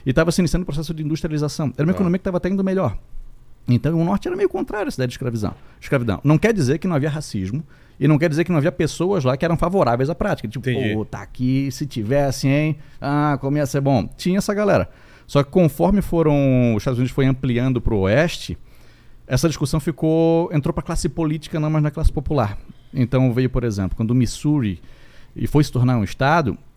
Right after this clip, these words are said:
Speaker 1: havia o debate aí, Missouri, tu quer ser escravocrata ou um estado livre? Eu quero ser escravocrata, show de bola. E aí se dividiu no norte um outro estado,
Speaker 2: É porque
Speaker 1: surgiu
Speaker 2: lá é diferente do Brasil, lá os estados eram mais autônomos, né?
Speaker 1: Esse era o outro debate que entrou em voga
Speaker 2: Ah, é?
Speaker 1: depois.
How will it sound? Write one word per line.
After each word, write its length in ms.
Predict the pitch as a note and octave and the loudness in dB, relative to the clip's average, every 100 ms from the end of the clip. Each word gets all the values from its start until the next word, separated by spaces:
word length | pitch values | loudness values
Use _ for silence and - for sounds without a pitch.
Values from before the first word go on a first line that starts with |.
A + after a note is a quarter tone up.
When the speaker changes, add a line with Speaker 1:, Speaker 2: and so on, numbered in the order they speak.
| - - - _ - - | -20 -20 -20 _ -20 -18
Speaker 1:
havia 260 | G2 G#2 G#2+ | -12 -6 -4
o 40 | |
debate 340 | A#2 A2 A#2+ D#3+ | -4 -4 -6 -4
aí, 80 | |
Missouri, 260 | C#3+ - G2 | -6 -6 -10
tu 100 | - | -10
quer 120 | - A#2 | -10 -8
ser 640 | - B2+ A#2+ A2 G#2+ G#2+ | -6 -6 -4 -4 -6 -8
escravocrata 680 | G2+ - G#2+ - D#3 D#3 D#3 | -10 -10 -12 -6 -6 -6 -8
ou 120 | C#3 | -6
um 20 | |
estado 240 | C3 C3 C3 | -6 -4 -4
livre? 220 | G2+ - | -4 -6
Eu 80 | - | -10
quero 140 | G2+ D#2+ | -10 -8
ser 160 | - F#2+ | -6 -6
escravocrata, 600 | - A2 A#2 - E2+ - | -6 -8 -6 -4 -6 -8
show 160 | - F2+ | -12 -8
de 60 | G2 | -2
bola. 280 | C#3 F2+ - - - - - | -2 -2 -6 -20 -20 -20 -6
E 140 | C3 B2+ | 2 2
aí 140 | B2+ | 2
se 160 | D3 F#3+ | 0 -2
dividiu 600 | C3+ F3 E3+ C#3+ C3 C#4 | -4 -2 -2 -2 0 0
no 140 | C#4+ | 0
norte 420 | G#3 D#3+ C3+ C3 C#3 | 0 2 0 0 0
um 120 | B2+ | 2
outro 180 | B2+ A#2+ | 2 -4
estado, 400 | - B2+ A2+ E3+ | -4 0 0 0
Speaker 2:
É 20 | |
porque 60 | - | -2
Speaker 1:
surgiu 280 | D#3 B2+ | 2 2
Speaker 2:
lá 80 | C3 | 4
é 40 | E3+ | 2
diferente 400 | E3 F3 D3 E3+ | 2 -2 -2 -2
do 60 | |
Brasil, 300 | B2 A#2 G2+ | -2 -2 -2
lá 80 | A#2 | -4
os 100 | A2+ | -4
estados 600 | A2+ - C3 D3+ D3 - - - | -6 -4 -4 -6 -10 -12 -18 -12
eram 220 | A#2 C3+ D3 | -4 -2 -2
mais 260 | C3+ C3+ | -2 0
autônomos, 680 | D3 C#3+ - C3+ B2+ A2 G#2 | -2 -2 -2 -2 0 -4 -6
né? 220 | G2+ A#2+ E3+ | -4 2 4
Speaker 1:
Esse 300 | F#3+ - - | 4 0 0
era 140 | E3 D#3+ | 2 4
o 160 | C#3 C#3+ | 2 2
outro 300 | A#3+ - E3 | 0 -2 -4
debate 460 | C#3 A#2 C3 D3 - | -2 -2 -4 -4 -2
que 80 | |
entrou 240 | C3+ B2+ A#2 | -2 0 0
em 40 | |
voga 300 | G2+ G2+ G2 | 2 0 2
Speaker 2:
Ah, 40 | G#2+ | 0
é? 160 | B2 | 2
Speaker 1:
depois. 320 | D3+ D#2+ - | 2 -2 -6